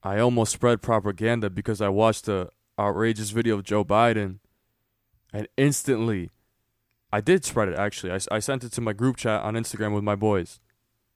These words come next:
And I was laughing at it 'cause I thought it was really funny, because honestly, it still is funny to me. So I did spread it. But I almost posted it on my story.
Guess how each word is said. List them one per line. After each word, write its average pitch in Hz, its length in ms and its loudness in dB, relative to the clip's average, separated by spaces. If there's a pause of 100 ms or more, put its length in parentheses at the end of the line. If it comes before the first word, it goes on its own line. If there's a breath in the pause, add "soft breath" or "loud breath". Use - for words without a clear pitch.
And 104 160 -2
I 101 60 2
was 95 140 -4
laughing 127 360 2
at 101 140 0
it 98 40 -8
'cause 101 120 -8
I 104 80 0
thought 110 220 0
it - 20 -2
was 92 180 -8
really 107 240 -2
funny, 123 320 -2
because 107 240 -4
honestly, 127 400 -2
it 113 60 -4
still 135 260 -2
is 120 100 -2
funny 131 280 0
to - 100 -8
me. 90 240 -10 (1080)
So - 180 -2
I 107 80 4
did 131 240 2
spread 95 280 -2
it. 85 120 -8 (600)
But 98 140 -2
I - 20 2
almost 131 240 0
posted 131 300 0
it 120 40 -2
on 117 100 -4
my 110 100 -2
story. 110 540 -2